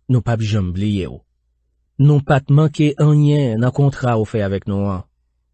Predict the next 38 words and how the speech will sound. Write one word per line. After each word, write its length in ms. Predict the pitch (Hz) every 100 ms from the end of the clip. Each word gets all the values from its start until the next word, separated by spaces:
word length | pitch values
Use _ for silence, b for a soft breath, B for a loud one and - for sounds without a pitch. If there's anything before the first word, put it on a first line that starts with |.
| _ _ -
Nou 160 | 151 143
pa 220 | 151 147
janm 460 | 131 160 156 151 143
vire 300 | 147 143 143
do 140 | 131 131
ba 160 | 131 123
ou. 180 | 110 110
Nou 160 | 135
pa 140 | 151 147
janm 240 | 139 151
kite 320 | 143 156 160
chemen 400 | 147 - 151 147
ou 80 | 139
mete 240 | 123 113 113
devan 320 | 110 107 107
nou 160 | 107
an. 160 | 104 101 _ _ _ _ _ _ -
Men 160 | 151 160
ou 160 | 156
menm, 300 | 135 101 85 - _ _ _ -
kijan 320 | 190 180 226
ou 80 | -
fè 160 | 180
lage 400 | 160 156 139 139
nou 160 | 131 127
konsa 400 | 127 127 - 113 -
san 240 | - 131
sekou 480 | - 143 135 131 123
nan 160 | 120
mitan 240 | 123 131 117
bèt 240 | 110 113
nan 160 | 120 113
bwa 240 | 107 104
yo? 240 | 104 98 - _ _ _ _ 202
Ou 120 | 180
kite 320 | 214 185 180 175
nou 160 | 185
konsa, 840 | - 175 175 - 147 143 113 -